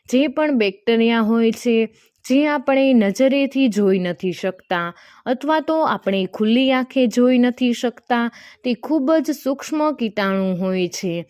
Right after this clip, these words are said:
તેનો નાશ કરવા માટે મીઠાને તે સૌથી વધારે ઉપયોગકારક માનવામાં આવે છે. કારણ કે જો તમે મીઠાને ઘરમાં રાખો છો, તો જે સૂક્ષ્મ કીટાણુ હોય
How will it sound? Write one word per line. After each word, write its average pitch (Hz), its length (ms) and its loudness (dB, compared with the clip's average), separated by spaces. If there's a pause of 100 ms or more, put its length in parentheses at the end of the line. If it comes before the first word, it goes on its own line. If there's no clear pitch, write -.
(280)
તેનો 302 340 0
નાશ 269 440 0
કરવા 190 400 0
માટે 208 480 0 (360)
મીઠાને 285 640 0
તે 247 240 -2
સૌથી 247 500 -2
વધારે 220 580 0
ઉપયોગકારક 202 1000 -2
માનવામાં 165 800 -4
આવે 165 260 -6
છે. 160 340 -10 (400)
કારણ 302 380 0
કે 294 220 -2
જો 240 380 0
તમે 190 360 -2
મીઠાને 285 640 -2
ઘરમાં 180 480 -2
રાખો 160 400 -4
છો, 220 360 -4 (400)
તો 233 100 2
જે 240 360 0
સૂક્ષ્મ 311 500 -4
કીટાણુ 254 600 0
હોય 233 260 2